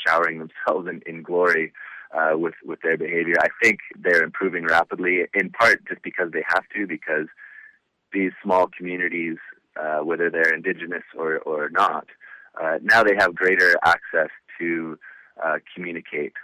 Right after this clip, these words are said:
what's going on and to educate themselves about what's going on, thanks to social media and internet and stuff. Like, people are just not as isolated and, and ignorant a-, as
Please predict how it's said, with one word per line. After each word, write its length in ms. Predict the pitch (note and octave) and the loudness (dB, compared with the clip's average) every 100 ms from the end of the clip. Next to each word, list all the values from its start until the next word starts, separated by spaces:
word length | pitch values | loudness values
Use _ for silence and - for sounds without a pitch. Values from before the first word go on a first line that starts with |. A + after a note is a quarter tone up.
| - | -12
what's 200 | D#2+ D#2 - | -10 -10 -8
going 240 | D2+ D#2 | -8 -6
on 200 | D2+ D2+ | -6 -6
and 200 | D2+ D#2 - | -8 -4 4
to 80 | |
educate 460 | F#2 G2+ - - - | 6 6 2 -6 -8
themselves 360 | D#2 - D2 - | -8 -12 -12 -10
about 180 | - | -10
what's 160 | - - | -12 -12
going 280 | E2 D2+ D2+ | -8 -8 -8
on, 160 | D#2 - | -10 -6
thanks 240 | D#2+ E2 - | -6 -6 -10
to 60 | - | -12
social 280 | D#2+ - D2 | -10 -10 -14
media 400 | D#2+ E2 D#2+ D2+ | -12 -8 -6 -6
and 100 | D2 | -8
internet 440 | D2+ - D#2 D#2 D2+ | -14 -14 -12 -12 -12
and 140 | D2 | -14
stuff. 160 | - D2 D#2 | -14 -12 -12
Like, 140 | D2 | -12
people 280 | F#2 - D#2+ | -14 -8 -6
are 80 | D#2+ | -6
just 180 | - | -8
not 200 | F2+ D#2+ | -8 -6
as 80 | D#2 | -6
isolated 540 | - D#2 - D#2 D2 D2+ | -8 -8 -6 -8 -6 -10
and, 160 | D2 - | -14 -14
and 140 | D2+ | -12
ignorant 340 | D#2 E2 D2 - | -10 -8 -10 -12
a-, 200 | - | -14
as 80 | D#2 | -14